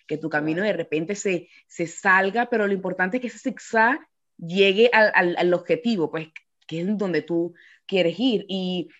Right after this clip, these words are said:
Speaker 1: y mira, esa transición de, de vender frutas a estar aquí en París ha sido muy fuerte, muy, muy, muy fuerte. No,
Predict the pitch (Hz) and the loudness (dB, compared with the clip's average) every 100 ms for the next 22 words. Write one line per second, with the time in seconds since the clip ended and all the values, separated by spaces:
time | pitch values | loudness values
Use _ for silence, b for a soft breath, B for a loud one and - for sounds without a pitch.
0 | - 180 196 233 190 208 240 226 190 - | -6 -2 -2 -2 -2 -4 -4 -4 -6 -6
1 | 180 190 220 220 196 151 143 143 156 156 | -6 -2 -2 -2 -4 -4 -4 -4 -4 -4
2 | 156 165 180 - 208 208 220 233 - b | -2 -2 -2 -4 -4 -2 -2 -2 -6 b
3 | b b 147 170 151 165 202 196 196 196 | b b -4 -2 -2 -4 -4 -4 -2 -2
4 | 208 190 214 202 196 190 185 214 - 208 | -2 -4 -4 -2 0 -2 -2 -4 -2 -2
5 | 151 143 139 165 _ _ _ 156 202 233 | -2 -8 -8 -10 _ _ _ -6 -2 -2
6 | 175 208 180 185 175 - 185 156 143 143 | -4 -4 -4 -4 -6 -2 -4 -2 -6 -4
7 | 156 160 165 | -4 -4 -6